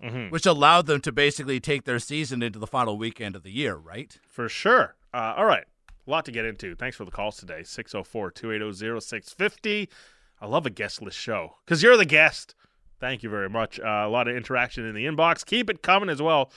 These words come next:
Speaker 1: through Canuck Central. They will keep talking about, uh, the vibes from last night.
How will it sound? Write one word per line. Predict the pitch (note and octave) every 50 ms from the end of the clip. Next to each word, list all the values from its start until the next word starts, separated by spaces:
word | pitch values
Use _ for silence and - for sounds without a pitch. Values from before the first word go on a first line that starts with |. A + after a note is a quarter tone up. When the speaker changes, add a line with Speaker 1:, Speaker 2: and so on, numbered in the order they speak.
| - - _
Speaker 1:
through | - - C#3 D3 E3 D3+
Canuck | - - D#3+ D#3 D#3 C#3+ -
Central. | - - - D#3 D#3+ E3 - - C#3+ B2 A#2
They | B2 C#3
will | C#3+ C3+ B2+
keep | - - - F3 D#3
talking | - - D#3 D3+ D3+ - C#3+
about, | B2 A#2 A#2+ A#2+ B2 - _ _ - - - - -
uh, | A2 A2 A2 A2 A2 G#2+ G#2+ G#2+ F#2 - _ _ _ _ _ -
the | A#2+ A#2+
vibes | G#2 G#2+ A#2+ D3+ D3+ A2+ E2+ E2 -
from | - - B2 A#2 A#2
last | A#2+ B2 B2 A2+ G#2+ - -
night. | A2 B2+ C#3 B2+ G#2 F#2+